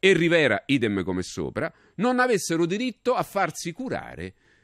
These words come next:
dal, dal servizio pubblico e quindi di avere la loro idea, di preferire evitare una vaccinazione sperimentale, di esprimere le loro opinioni. Ecco qual è la violenza,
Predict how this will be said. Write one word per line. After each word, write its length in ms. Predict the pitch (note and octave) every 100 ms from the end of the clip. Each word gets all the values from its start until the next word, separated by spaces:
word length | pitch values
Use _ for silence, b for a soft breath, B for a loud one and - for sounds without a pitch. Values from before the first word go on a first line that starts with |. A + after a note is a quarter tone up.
| b _
dal, 560 | F2+ C3 B2+ B2+ B2+ -
dal 200 | C#3 C#3+
servizio 560 | E3+ C3 F#2+ - C#3+
pubblico 340 | F2 D#2 G#2+ C3+
e 80 |
quindi 300 | A#2+ G3 C#3+
di 100 | A#2+
avere 240 | D3+ D#3+ B2
la 140 | G#2+
loro 240 | B2+ C3+ A2+
idea, 520 | A2 F2+ D2+ B2 F3+ b b b
di 180 | F#2+ D3
preferire 600 | D#3 C#3 B2+ A2 B2+ G#2+
evitare 500 | F#2+ F#2 F#2 A#2 G#2+
una 140 | F2+ E2+
vaccinazione 640 | E2+ - E2+ F2 G#2+ F#2
sperimentale, 920 | - F#2+ A2 D3+ D#3+ - C2+ C#2+ B2 b b
di 180 | - A#2
esprimere 640 | F#3 - - G#3 C#3 F2+ F2
le 120 | G#2+
loro 180 | C3 G#2
opinioni. 500 | F2 E2 C#2 G1+ -
Ecco 360 | G#3 - E3
qual 160 | B2+ A2+
è 80 | A2
la 120 | F#2+
violenza, 760 | F2 F#2+ G2+ E2 - - C2+